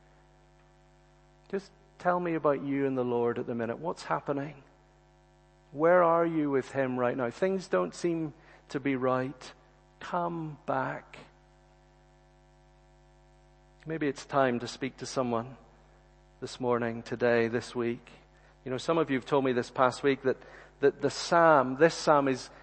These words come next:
is working like a reset button for you.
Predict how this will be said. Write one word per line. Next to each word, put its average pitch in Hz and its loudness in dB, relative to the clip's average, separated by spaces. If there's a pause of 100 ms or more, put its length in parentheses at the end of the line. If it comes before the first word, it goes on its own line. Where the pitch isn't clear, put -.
is 147 -2
working 175 4
like 156 6
a 147 2
reset 147 2
button 135 2
for 131 0
you. 131 -4